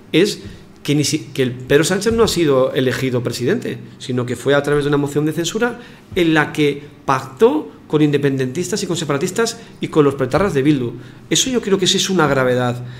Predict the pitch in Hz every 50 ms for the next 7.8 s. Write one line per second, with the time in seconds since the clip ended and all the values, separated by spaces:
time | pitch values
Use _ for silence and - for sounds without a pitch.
0 | - - - - - - - 208 - 247 - - 202 214 196 - 214 220 220 220
1 | - - - - - - - - - - - - - - - 190 175 165 160 160
2 | 151 156 185 - - 208 214 - - - 262 254 - - - - - - - -
3 | - - 156 165 208 208 - 233 214 196 180 175 175 202 226 254 240 220 185 160
4 | - - 147 143 131 123 120 120 123 - 147 131 117 - - - - - - -
5 | - - 143 147 139 147 147 190 233 233 269 233 - 202 196 - - - 202 190
6 | 185 185 214 196 - - - 160 143 143 139 139 135 131 127 - 139 127 160 175
7 | 180 175 175 165 156 151 139 117 135 123 117 117 110 113 104